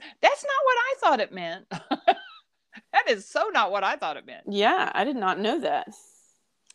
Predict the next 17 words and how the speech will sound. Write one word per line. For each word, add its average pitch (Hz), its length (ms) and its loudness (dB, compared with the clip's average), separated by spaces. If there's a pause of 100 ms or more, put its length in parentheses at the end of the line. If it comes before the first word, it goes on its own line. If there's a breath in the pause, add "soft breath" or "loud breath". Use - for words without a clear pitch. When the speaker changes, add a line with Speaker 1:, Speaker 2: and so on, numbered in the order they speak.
(180 soft breath)
Speaker 1:
And 294 200 -8
then 330 280 0
there's, 277 340 -2
uh, 220 200 0
she 254 140 -6
has 339 160 4
a 262 40 -2
part 269 320 4
there 254 120 0
where 226 140 -4
she 208 140 -12
goes 233 280 -4
and 220 100 -8
visits 220 320 -6
the 196 60 -6
Seahawks 240 680 -2
coach, 180 480 -6